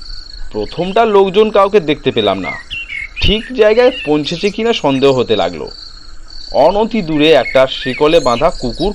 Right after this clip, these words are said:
কুণ্ডলি পাকিয়ে শুয়েছিল। কাছে গিয়ে দেখলাম বড়দার কুকুর খোকস। খোকসের সঙ্গে আমাদের প্রণয় ছিল, কিন্তু সে বিশেষ উৎসাহ প্রদর্শন করল না।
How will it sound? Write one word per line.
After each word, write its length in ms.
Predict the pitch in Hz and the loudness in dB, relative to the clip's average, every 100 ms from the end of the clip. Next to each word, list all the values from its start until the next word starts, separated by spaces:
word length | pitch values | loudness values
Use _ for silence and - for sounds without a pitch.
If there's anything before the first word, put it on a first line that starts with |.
| - | -4
কুণ্ডলি 460 | 131 123 127 147 | -4 0 0 0
পাকিয়ে 560 | 147 135 139 185 123 135 - - - | 2 0 2 0 2 0 -4 -16 -12
শুয়েছিল। 520 | - 139 117 98 85 - - - - - - | 0 0 0 -4 -10 -12 -16 -14 -14 -12 -8
কাছে 400 | 87 98 - 170 | -4 -4 -2 -4
গিয়ে 200 | 165 180 | 0 0
দেখলাম 640 | 175 170 180 180 180 180 170 - - - - 107 | 0 2 4 6 4 0 -8 -12 -12 -12 -12 0
বড়দার 380 | 127 131 123 107 | 4 4 4 0
কুকুর 380 | 101 92 87 - - - - | -4 -12 -14 -16 -20 -20 -8
খোকস। 460 | - 151 - 92 - - - - - - - - - | -6 -6 -6 -8 -8 -12 -18 -20 -20 -20 -20 -10 0
খোকসের 440 | 151 165 170 170 | 0 0 -2 0
সঙ্গে 440 | - 160 156 160 | 2 0 2 4
আমাদের 360 | 156 151 151 156 | 4 4 4 4
প্রণয় 380 | 151 143 147 143 | 2 0 0 0
ছিল, 320 | - 135 123 123 - - - - - - | -2 0 0 -4 -20 -20 -20 -20 -14 -4
কিন্তু 400 | 131 143 139 135 | -2 0 0 0
সে 200 | 180 143 | -2 -2
বিশেষ 400 | 117 127 226 131 | -2 0 0 0
উৎসাহ 460 | 113 - 131 180 | -6 0 0 0
প্রদর্শন 480 | 170 113 120 117 190 | -2 -2 -2 -2 -6
করল 320 | 139 104 95 | -4 -2 -4
না। 200 | 87 87 | -6 -12